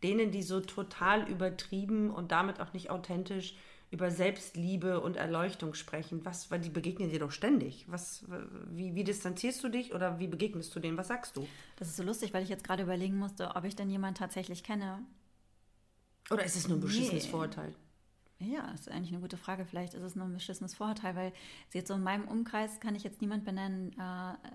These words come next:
Speaker 2: der so, doch, doch, doch. Ich hab schon mal Leute, ähm, äh, ich, doch, ich hab schon, doch, gibt es.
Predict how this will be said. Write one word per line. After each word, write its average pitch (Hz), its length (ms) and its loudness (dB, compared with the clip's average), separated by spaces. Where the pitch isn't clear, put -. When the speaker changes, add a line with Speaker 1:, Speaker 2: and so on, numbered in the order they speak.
Speaker 2:
der 190 500 -4
so, - 160 -8
doch, 233 180 0
doch, 240 140 -2
doch. - 160 -2
Ich 185 160 -2
hab 226 80 2
schon 220 120 -2
mal 190 100 2
Leute, 190 400 0
ähm, 175 360 0
äh, 180 280 0
ich, - 100 -8
doch, 208 120 -4
ich - 120 -10
hab 202 100 -8
schon, 180 300 -2
doch, 196 180 -4
gibt 214 180 0
es. 277 200 2